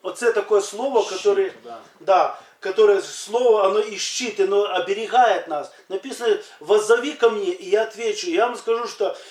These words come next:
Speaker 1: вот сколько я т-, уже в армии, восемь лет. Я в армии уже восемь лет. Вот был, когда працевню-, працевником З С В был, пока закон не вышел по капелланской службе. Вот.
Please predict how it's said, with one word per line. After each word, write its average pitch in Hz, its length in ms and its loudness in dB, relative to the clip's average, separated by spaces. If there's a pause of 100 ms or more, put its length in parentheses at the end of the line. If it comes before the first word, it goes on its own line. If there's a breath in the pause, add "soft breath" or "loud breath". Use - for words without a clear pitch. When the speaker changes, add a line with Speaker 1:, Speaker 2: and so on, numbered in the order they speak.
(200 loud breath)
Speaker 1:
вот 190 300 2
сколько - 480 0
я 214 180 4
т-, 415 140 -8
уже 160 340 0
в 392 160 2
армии, 226 460 2
восемь 220 320 -4
лет. - 320 -4 (340)
Я 165 140 -8
в 175 200 -4
армии 196 340 -2
уже 156 120 -10
восемь 196 340 -6
лет. 156 280 -8 (320 soft breath)
Вот 160 180 -6
был, 208 220 4
когда 196 220 0
працевню-, 208 600 -2
працевником 208 640 -6
З 359 160 -10
С - 100 -10
В 330 200 -4
был, 139 300 -10 (260 loud breath)
пока 180 260 0
закон 175 340 -4
не 165 100 -4
вышел 160 320 -8
по 165 200 -12
капелланской 165 600 -8
службе. 135 440 -12 (360 soft breath)
Вот. 143 260 -6